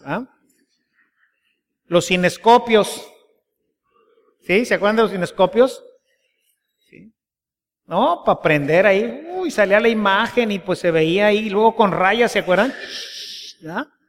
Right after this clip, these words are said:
Había que pegarle ahí pa' que se ajustara. Y luego sacaron ya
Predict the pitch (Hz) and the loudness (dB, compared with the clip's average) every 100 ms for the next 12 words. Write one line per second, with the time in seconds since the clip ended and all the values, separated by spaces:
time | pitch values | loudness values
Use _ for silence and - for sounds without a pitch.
0 | _ _ _ _ _ _ _ 165 165 208 | _ _ _ _ _ _ _ 0 0 -2
1 | - 190 170 185 196 220 202 156 175 - | 0 2 2 2 0 -2 -4 -2 -2 -2
2 | 156 - 139 131 160 165 - - - - | -6 -4 -2 0 -2 -6 -14 -20 -20 -20
3 | _ _ _ _ _ _ _ _ _ _ | _ _ _ _ _ _ _ _ _ _
4 | _ _ _ _ _ _ _ _ _ _ | _ _ _ _ _ _ _ _ _ _
5 | _ _ _ 151 160 208 240 233 196 - | _ _ _ -2 2 4 4 2 0 2
6 | 196 214 202 202 214 220 - | 0 0 2 4 4 2 -6